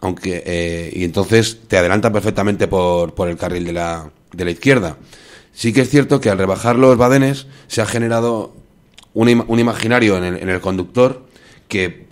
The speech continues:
que el coche in-, in-, intentan ir más rápido y son más agresivos que antes.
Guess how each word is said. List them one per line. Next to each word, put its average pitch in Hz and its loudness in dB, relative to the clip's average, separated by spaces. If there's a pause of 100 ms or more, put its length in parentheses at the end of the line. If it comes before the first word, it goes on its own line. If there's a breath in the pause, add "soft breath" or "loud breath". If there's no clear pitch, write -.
que 90 -4
el 85 -8
coche 113 -2
in-, 95 -8
in-, 92 -6
intentan 107 2
ir 104 4
más 98 2
rápido 120 2 (240 loud breath)
y 95 -6
son - 0
más 113 0
agresivos 110 2
que 92 0
antes. 85 -4